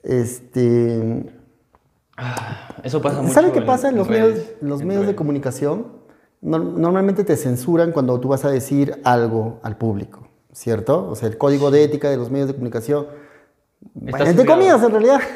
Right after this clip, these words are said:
Speaker 2: Está sesgado por el negocio prácticamente. Muchas
Speaker 1: Claro,
Speaker 2: veces.
Speaker 1: ahora, ahora.
Speaker 2: Muchas veces. Espero que no todos. Yo tengo fe de que no todos,
Speaker 1: Ujú.
Speaker 2: pero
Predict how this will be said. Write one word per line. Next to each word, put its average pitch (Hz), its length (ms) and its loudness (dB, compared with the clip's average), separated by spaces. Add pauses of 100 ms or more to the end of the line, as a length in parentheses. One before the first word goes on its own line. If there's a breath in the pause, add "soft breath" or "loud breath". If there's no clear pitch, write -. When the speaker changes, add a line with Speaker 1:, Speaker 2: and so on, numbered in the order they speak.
(160)
Speaker 2:
Está 160 160 -2
sesgado 151 440 -2
por 120 180 -4
el 107 200 -4
negocio 117 460 -4
prácticamente. 107 640 -6
Muchas 240 180 4
Speaker 1:
Claro, 247 220 6
Speaker 2:
veces. - 120 -4
Speaker 1:
ahora, 196 380 6
ahora. 117 440 -4 (180)
Speaker 2:
Muchas 147 240 -6
veces. 120 160 -6
Espero 190 280 -4
que 165 80 -6
no 156 140 -4
todos. 139 540 -2
Yo 120 240 -4
tengo 127 200 -2
fe 123 120 -2
de 123 100 -2
que 113 80 -6
no 110 160 -6
todos, 113 300 -4
Speaker 1:
Ujú. 117 340 -8
Speaker 2:
pero 104 600 -4